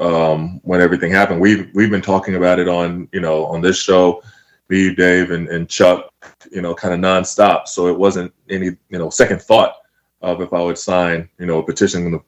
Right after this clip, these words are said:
collectives of, of athletes who were calling for a ceasefire. Um, it wasn't a second thought. Uh, we were all both part of,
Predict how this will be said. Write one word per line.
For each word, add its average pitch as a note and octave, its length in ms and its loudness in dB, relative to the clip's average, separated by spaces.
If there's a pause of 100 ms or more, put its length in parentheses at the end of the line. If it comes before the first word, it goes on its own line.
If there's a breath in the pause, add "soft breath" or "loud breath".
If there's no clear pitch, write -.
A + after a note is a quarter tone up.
(180)
collectives F#2 600 0
of, - 140 -8 (120)
of F2+ 140 4
athletes F#2 560 0
who F2 120 -8
were D#2 200 -6
calling F#2 360 -4
for E2 120 -8
a E2 60 -6
ceasefire. D#2+ 640 -4 (180)
Um, E2 480 -2 (220)
it F#2 120 4
wasn't G#2+ 260 4
a - 20 -6
second D#2 260 -8
thought. D2 220 -14 (480 soft breath)
Uh, F2+ 280 4
we G#2 120 2
were G#2 100 4
all G2+ 240 2
both G2+ 300 -2
part G2 240 0
of, F2+ 180 -2